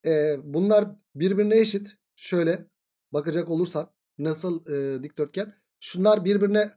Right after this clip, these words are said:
paralel değil mi? Evet. Ve birbirine eşit olduğu için paralel kenar oldu. Dört ise hatta burası da dört birim olur. Madem paralel kenar, şununla da şu birbirine paralel oldu. Tamam, bunu bulduk. Şimdi bana diyor ki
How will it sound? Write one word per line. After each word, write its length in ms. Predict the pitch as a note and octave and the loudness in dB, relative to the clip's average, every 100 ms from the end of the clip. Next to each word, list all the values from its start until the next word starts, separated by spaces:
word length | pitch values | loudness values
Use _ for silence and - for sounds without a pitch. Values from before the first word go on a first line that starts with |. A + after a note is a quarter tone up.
| _ | _
paralel 400 | - F3 G3+ G#3 | -4 2 6 4
değil 140 | A3 G3+ | 4 2
mi? 220 | G#3+ - | 0 -2
Evet. 280 | E3 E3+ F3 | 2 2 2
Ve 260 | C3 D3 F3 | -4 -2 2
birbirine 380 | G3 G3 G3+ G3+ | 4 4 2 0
eşit 240 | F3+ - | -2 2
olduğu 180 | G3+ G#3 | 2 2
için 260 | G#3 D#3 - | -2 -4 -6
paralel 360 | C#3 D3+ F#3 | -2 0 0
kenar 220 | F3+ G#3 | 0 0
oldu. 280 | B3 B3+ G#3 | 0 0 4
Dört 160 | G#3+ A3+ | 4 4
ise 140 | G#3+ | 0
hatta 320 | F#3+ G3+ F3+ | -2 0 0
burası 220 | G3+ G#3 F3+ | 2 0 -2
da 120 | D#3 | 0
dört 200 | G#3 G#3 | -2 0
birim 160 | D#3 | 0
olur. 180 | F#3 B3+ - _ _ - | 0 0 -4 _ _ 0
Madem 340 | G#3 A#3 G3+ | 4 4 4
paralel 320 | G3 F3 E3 | 2 2 0
kenar, 280 | D#3+ F3+ A#3 | 0 -4 -4
şununla 340 | F3+ A3 A3 F#3 | -6 -2 0 0
da 60 | |
şu 260 | F3+ A3+ D3+ | 0 -2 2
birbirine 380 | G#3 F3+ G3 C4 - | 2 2 0 -2 -2
paralel 380 | F#3 F3+ G#3+ C#4 | 0 2 4 8
oldu. 400 | A3+ F#3+ D3+ - _ _ - | 8 8 4 -6 _ _ 2
Tamam, 340 | A3 E3 A#2 | 4 4 2
bunu 200 | F#3 B3 | 2 4
bulduk. 260 | A3+ E3 - _ - _ | 4 2 -2 _ -20 _
Şimdi 220 | - A#3+ | -6 0
bana 220 | B3+ C4 C4+ | 4 4 4
diyor 180 | C#4 | 0
ki 180 | - D#3 | 0 -4